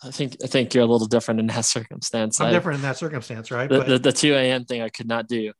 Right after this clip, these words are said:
Speaker 2: <laughs>
Speaker 1: You're like, "Nah, guys, sorry, I'm outta here. <laughs> I'm, I'm sleeping."
Speaker 2: Yeah, yeah. But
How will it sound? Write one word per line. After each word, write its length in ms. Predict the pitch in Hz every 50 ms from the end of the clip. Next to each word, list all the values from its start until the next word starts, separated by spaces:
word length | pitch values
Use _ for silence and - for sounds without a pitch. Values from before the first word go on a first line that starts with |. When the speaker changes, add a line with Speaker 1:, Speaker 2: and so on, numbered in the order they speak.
| _ _ -
Speaker 2:
<laughs> 1600 | 180 208 - - 262 226 - - 277 370 - - 294 - - - 330 - - - - - - - 415 302 - - - 370 381
Speaker 1:
You're 100 | 370 151
like, 180 | 143 139 135 127
"Nah, 200 | 135 135 131 131
guys, 300 | 131 139 127 127 123 -
sorry, 180 | - 139 120 -
I'm 180 | 185 165 147 139
outta 200 | 131 139 131 127
here. 200 | - 139 127 117
<laughs> 20 | 120
I'm, 160 | 175 151 135 - 175 156 - - - 285 277 165 - - - -
I'm 120 | 156 147
sleeping." 640 | 151 - - - 127 127 143 - - 131 123 127 143 - - -
Speaker 2:
Yeah, 380 | 233 208 240 226 156 120 135 139 - -
yeah. 380 | 202 214 190 131 123 123 127 - _ -
But 460 | - - 170 170 175 170 160 156 -